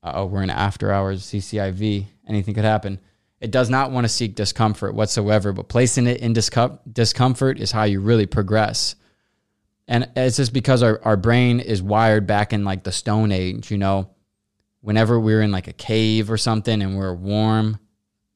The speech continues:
it was like our brain signaling, like, "This is where we're supposed to be. This is nice. This is perfect." So when we try and get away from that, it tries to draw us back. I always say how it's so ironic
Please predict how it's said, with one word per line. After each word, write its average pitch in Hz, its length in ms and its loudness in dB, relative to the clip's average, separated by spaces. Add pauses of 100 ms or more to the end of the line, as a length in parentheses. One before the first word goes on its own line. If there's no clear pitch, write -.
(340)
it 117 100 0
was 104 180 2
like 101 160 -2
our 95 100 -2
brain 101 320 -2
signaling, 95 360 -2
like, 90 240 -10
"This 101 180 -4
is 92 120 -4
where 95 220 -4
we're 87 100 -8
supposed 101 500 -6
to 95 60 -10
be. 95 320 -8 (520)
This 107 180 -4
is 98 100 -2
nice. 90 380 -2
This 101 200 -6
is 101 80 -6
perfect." 98 600 -4 (880)
So 117 320 2
when 113 240 2
we 110 340 -2 (520)
try 123 220 -2
and 113 120 -2
get 113 100 0
away 107 300 0
from 107 220 -2
that, 98 340 -4 (160)
it 104 120 -10
tries 107 240 0
to 101 100 -4
draw 104 220 -2
us 92 140 -4
back. 104 420 -2 (440)
I 117 120 2
always 113 200 4
say 110 160 2
how 104 180 2
it's 98 140 -4
so 120 180 2
ironic 104 680 0